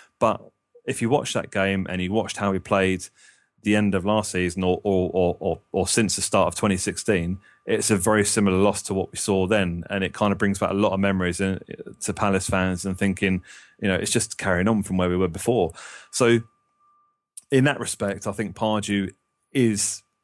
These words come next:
under a little bit of pressure, um, however bizarre that might sound, um, after one game. You know,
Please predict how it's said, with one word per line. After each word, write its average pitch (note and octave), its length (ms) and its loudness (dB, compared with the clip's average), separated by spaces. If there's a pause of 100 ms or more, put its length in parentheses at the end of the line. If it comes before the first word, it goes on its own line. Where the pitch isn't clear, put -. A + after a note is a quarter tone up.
(260)
under G2 300 2
a G2 40 4
little G2+ 220 0
bit F#2 120 -2
of F2 60 -8
pressure, E2+ 440 -6 (160)
um, F2+ 400 0
however F#2 540 2 (260)
bizarre F#2 340 2
that F2+ 160 0
might F2 220 -2
sound, E2+ 400 -2 (400)
um, F2 280 0
after F2 280 2
one F2+ 200 4
game. F2 360 0 (100)
You G#2 80 -2
know, F2+ 160 2